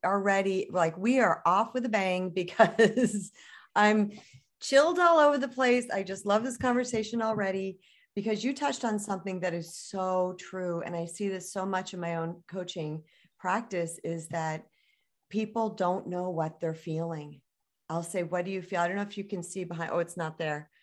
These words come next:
It's over here. But I usually have a, on my, uh-oh, I got out of focus. Let me just fix that. I have on the, the chair behind me, the, um, table behind me,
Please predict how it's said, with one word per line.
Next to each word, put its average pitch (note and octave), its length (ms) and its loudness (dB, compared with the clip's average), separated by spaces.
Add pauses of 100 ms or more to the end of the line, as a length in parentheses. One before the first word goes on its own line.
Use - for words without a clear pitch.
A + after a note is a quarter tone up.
(180)
It's E3+ 160 -6
over D#3+ 200 2
here. D3+ 320 0
But F#3 140 6
I D3 120 6
usually G#3 400 0
have F#3+ 320 -2
a, D#3+ 360 0
on E3 220 -4
my, D3+ 320 -6 (580)
uh-oh, E3 360 2 (120)
I - 40 -12
got F3+ 180 -2
out F3 140 0
of D#3+ 100 -12
focus. E3 340 -8
Let D#3+ 100 -6
me D#3+ 120 -4
just D#3 300 -12 (160)
fix E3 260 -10
that. D3+ 200 -8 (440)
I F3+ 200 2
have G#3+ 500 2
on F3 420 -2
the, E3 380 -6 (1000)
the D#3 140 -2
chair F#3+ 280 -2
behind F#3 360 -2
me, D#3 160 -4
the, D#3 240 -4
um, D3 160 -8
table F3+ 260 -2
behind E3+ 340 -6
me, D#3+ 240 -4